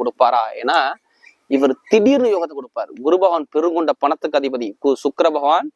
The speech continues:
தற்போதைய பணத்துக்கு அதிபதி சுக்கிர பகவான். அப்ப ஜாதகத்துல சுக்கிரன் நல்லா இருந்தா யோகத்தை அள்ளி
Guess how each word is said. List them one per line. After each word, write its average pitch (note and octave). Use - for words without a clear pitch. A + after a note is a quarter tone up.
தற்போதைய A3
பணத்துக்கு F3
அதிபதி C3+
சுக்கிர B2
பகவான். E2+
அப்ப -
ஜாதகத்துல F#3
சுக்கிரன் D#3+
நல்லா E3+
இருந்தா D3
யோகத்தை F3
அள்ளி E3